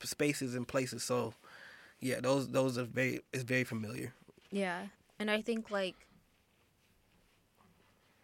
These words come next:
Speaker 2: I think that, like, being anxiously attached is, like, where some people get caught up when you are anxiously attached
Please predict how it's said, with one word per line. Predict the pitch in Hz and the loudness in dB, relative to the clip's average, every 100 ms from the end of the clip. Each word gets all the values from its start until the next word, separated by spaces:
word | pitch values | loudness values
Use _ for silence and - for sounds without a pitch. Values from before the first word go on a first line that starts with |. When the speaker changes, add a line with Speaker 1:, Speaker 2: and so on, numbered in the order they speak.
| _ _ _ _ _ _ _ _ _ _ _ - _ _ | _ _ _ _ _ _ _ _ _ _ _ -20 _ _
Speaker 2:
I | 196 | 0
think | 196 240 233 | 2 -2 0
that, | 208 - | -2 -2
like, | 185 185 | -4 -2
being | 202 196 190 190 185 - - _ _ - | -2 0 0 -2 -6 -8 -16 _ _ -4
anxiously | 190 - 190 196 180 | -4 -4 -6 -4 -4
attached | 170 170 160 185 | -4 -4 -4 -4
is, | 180 - | -4 0
like, | 156 - - _ _ _ _ _ _ _ _ - | 0 -2 -12 _ _ _ _ _ _ _ _ -2
where | 202 190 170 - _ _ _ - | 6 6 6 -2 _ _ _ -10
some | - 208 | -2 -2
people | 202 196 | 0 -2
get | 185 - | -2 -4
caught | - 175 | -2 -2
up | 160 170 | -2 -6
when | 180 170 | -6 -6
you | - | -2
are | 160 | -2
anxiously | 160 185 196 - 214 | -2 -4 -4 -4 -4
attached | 202 202 202 - | -4 -4 -4 -6